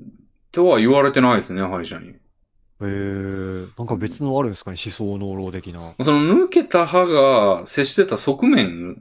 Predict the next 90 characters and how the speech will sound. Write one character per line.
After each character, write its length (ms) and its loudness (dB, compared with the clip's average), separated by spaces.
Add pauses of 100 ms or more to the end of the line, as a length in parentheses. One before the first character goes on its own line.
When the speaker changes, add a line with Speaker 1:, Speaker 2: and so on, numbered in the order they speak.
(120)
Speaker 1:
は、 380 2
な 100 -8
ん 80 -8
か 100 -14
そ 120 -14
の 180 -10
外 240 2
気 100 -6
に 60 -6
触 160 -2
れ 60 4
た 100 2
こ 80 0
と 80 -2
が 80 -4
な 120 -6
い 80 -4
か 100 0
ら、 80 -6
今 200 -12
ま 80 -14
で。 200 -18 (600)
Speaker 2:
う 80 -16
ん。 380 -10
Speaker 1:
だ 80 -2
か 80 4
ら、 380 2 (440)
そ 80 0
れ 60 4
が 100 2
過 160 -2
敏 200 -2
に 80 -2
な 120 -2
っ 140 -14
て 120 -2
る 60 2
ん 140 0
か 120 0
も 100 2
し 120 -6
れ 140 0
な 160 -6
い、 200 -16
み 140 -14
た 100 -12
い 40 -10
な 80 -14
こ 100 -12
と 100 -14
を 20 -10
言 100 -8 (120)
う 20 -8
ね 100 -16
ん 80 -20
け 80 -18
ど。 300 -18 (580)
Speaker 2:
は 120 -6
い 40 -10
は 100 -20
い 20 -12
は 60 -14
い 20 -14 (120)
は 80 -18
い。 960 -20
Speaker 1:
で 60 -14
も 100 -16
噛 180 -14
ん 80 -8
だ 100 -10
時 280 -10
痛 160 -8
い 60 -8
し 120 -12
な、 60 -14 (160)
み 80 -18
た 100 -20
い 20 -20
な。 60 -20 (960)
Speaker 2:
そ 120 -10
れ 60 -4
ち 60 -8
ょ 20 -6
っ 20 -20
と 80 -14
不 120 -8
便 160 -4
で 80 -18
す 180 -14
ね。 60 -20